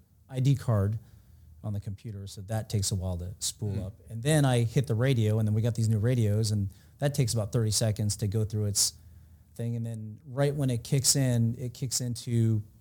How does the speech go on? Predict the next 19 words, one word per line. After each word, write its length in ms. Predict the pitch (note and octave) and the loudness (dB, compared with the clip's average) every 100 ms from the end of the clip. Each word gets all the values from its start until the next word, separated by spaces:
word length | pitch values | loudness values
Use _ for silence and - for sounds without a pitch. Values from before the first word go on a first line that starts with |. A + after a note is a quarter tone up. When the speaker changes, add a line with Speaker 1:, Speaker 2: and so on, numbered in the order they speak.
| - - - - | -20 -20 -20 -4
Speaker 1:
six 260 | - - - | 4 4 6
to 80 | D#3 | 2
eight 120 | C3+ | 2
people 260 | D3 C#3 B2 | 0 0 0
shot, 420 | - A#2 G#2+ G#2+ - - - - - - | 2 2 2 -2 -10 -20 -20 -20 -20 -12
mass 280 | C#3 D3 D3 | -4 0 0
shooter, 560 | - B2+ A2+ A2+ A2 B2 | 2 2 4 4 0 -2
V 200 | C3+ C#3 | 0 0
T 220 | D3 - C3 | 2 2 2
A 60 | |
light 200 | A#2 A2+ | 2 2
rail. 400 | G#2+ G#2+ G#2 G#2 - - - - - | 0 0 0 -2 -6 -18 -20 -20 -4
And, 220 | B2+ C3 | 0 2
and 240 | B2+ D3 C#3+ | 4 4 6
as 180 | D#3 | 6
I'm 120 | D#3 D3+ | 8 10
hearing 360 | F3+ A3+ D3+ | 8 8 4
this, 300 | A#2 A2+ A2+ | 6 6 6
I'm 300 | C3+ B2 A#2+ | 4 4 0